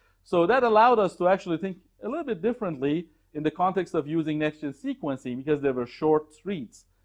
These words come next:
Now, and this is the method that basically started it, the embedded technology. I'm not gonna go through it because we had enough, uh, discussion about the technologies, but this one,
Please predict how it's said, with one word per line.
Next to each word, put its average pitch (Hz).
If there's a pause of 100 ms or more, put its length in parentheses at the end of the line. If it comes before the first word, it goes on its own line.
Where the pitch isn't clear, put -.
(280)
Now, 160 (800)
and 156
this 185
is 175
the 151
method 165
that 131
basically 143
started 170
it, 160 (380)
the 143
embedded 180
technology. 156
I'm 127
not 147
gonna 131
go 170
through 175
it 156
because 123
we 120
had 123
enough, 165
uh, 127
discussion 135
about 127
the 127
technologies, 156 (360)
but 180
this 214
one, 165